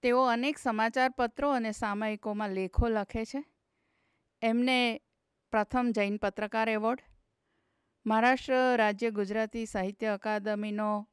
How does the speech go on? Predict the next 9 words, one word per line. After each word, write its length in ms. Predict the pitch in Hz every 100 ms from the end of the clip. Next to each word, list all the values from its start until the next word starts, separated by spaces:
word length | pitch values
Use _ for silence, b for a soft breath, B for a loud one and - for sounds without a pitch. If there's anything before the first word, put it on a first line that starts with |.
| _
તેમના 320 | 220 214 220
પુસ્તક 500 | 226 208 - 226 202
વિશ્વ 340 | 190 202 - 262
કલ્યાણની 580 | 247 208 208 214 214 208
વાટે 420 | 180 180 - 226
માટેનો 500 | 190 180 185 196 196
એવોર્ડ 320 | 190 208 220
મળેલ 340 | 220 220 226
છે. 200 | 233 269